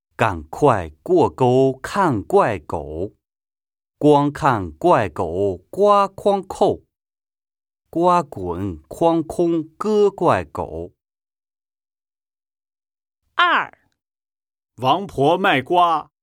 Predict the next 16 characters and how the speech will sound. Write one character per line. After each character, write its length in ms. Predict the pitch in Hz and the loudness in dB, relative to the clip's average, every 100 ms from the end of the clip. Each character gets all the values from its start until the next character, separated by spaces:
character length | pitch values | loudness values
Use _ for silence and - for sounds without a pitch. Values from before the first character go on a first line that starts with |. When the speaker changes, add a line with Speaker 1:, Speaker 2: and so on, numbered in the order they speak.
| _ | _
Speaker 3:
又 260 | 180 233 175 | 0 2 4
卖 260 | 156 120 | 2 -2
花， 420 | 92 208 214 208 _ _ _ _ _ _ _ | -2 0 0 -2 _ _ _ _ _ _ _
一 200 | 196 139 | -2 0
边 220 | 127 185 | 2 0
卖 240 | 180 185 117 | 2 0 0
来 400 | 104 110 143 - _ - | -2 -2 -4 -10 _ -6
一 200 | 208 139 | -4 0
边 260 | 175 190 | 0 -2
夸， 380 | 180 233 233 214 _ _ _ _ _ - | -2 2 2 0 _ _ _ _ _ -2
又 260 | 220 165 117 | 0 0 0
夸 320 | - 175 170 | 2 2 2
花 500 | - 175 165 139 123 _ _ _ | 2 2 2 0 -6 _ _ _
又 280 | - 262 185 | 0 2 2
夸 260 | - 240 226 | 2 2 2
瓜 440 | - 247 240 240 | 2 2 2 0